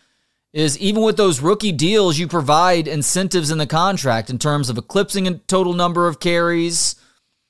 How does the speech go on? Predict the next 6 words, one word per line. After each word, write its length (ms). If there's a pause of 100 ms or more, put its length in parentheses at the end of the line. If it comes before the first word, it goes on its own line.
(120)
total 240
numbers 380
of 140
yardage, 680
obviously, 920 (560)
touchdowns, 1120